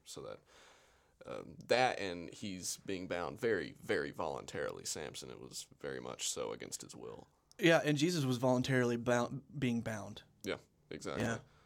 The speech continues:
Speaker 1: So that, that's a, a nice parallel there. And, you know, it's times like this where I look at, uh, Scripture and all the different references and stuff, and I'm not gonna lie, there are times where I'm like, "Is that really a reference, or is that just a stretch?" Because,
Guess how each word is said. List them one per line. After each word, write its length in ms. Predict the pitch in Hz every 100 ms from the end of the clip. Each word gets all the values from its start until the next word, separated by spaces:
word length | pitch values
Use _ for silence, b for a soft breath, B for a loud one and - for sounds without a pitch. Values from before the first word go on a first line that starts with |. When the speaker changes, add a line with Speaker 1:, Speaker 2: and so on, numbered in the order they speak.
| b b
Speaker 1:
So 200 | - 101
that, 160 | 95 82
that's 240 | 117 -
a, 300 | 113 98 87
a 60 | -
nice 240 | 92 90 -
parallel 480 | - 85 87 87
there. 180 | 82 82 - B B
And, 180 | 165 -
you 80 | 165
know, 240 | 190 160 - -
it's 140 | 156
times 300 | - 214 214
like 160 | 147 -
this 320 | 110 110 -
where 300 | - 113 104
I 100 | 107
look 280 | 107 123 127
at, 240 | 101 -
uh, 220 | 90 82
Scripture 420 | - - 107 - 98
and 80 |
all 160 | 90 95
the 60 | 95
different 240 | 98 52
references 460 | 85 95 - - 82
and 80 | 76
stuff, 240 | 87 85 - B
and 80 | -
I'm 40 | 160
not 100 | 196
gonna 100 | 127
lie, 200 | 107 85
there 120 | 113
are 40 | 135
times 320 | - 123 120
where 80 | 113
I'm 80 | 110
like, 320 | 98 85 -
"Is 100 | -
that 140 | 147 117
really 180 | 123 113
a 60 |
reference, 600 | 107 107 107 101 - - -
or 120 | 76
is 80 | 78
that 140 | 76 -
just 100 | -
a 60 |
stretch?" 420 | - - 69 50 - _ b b b _ 87
Because, 400 | 101 - 98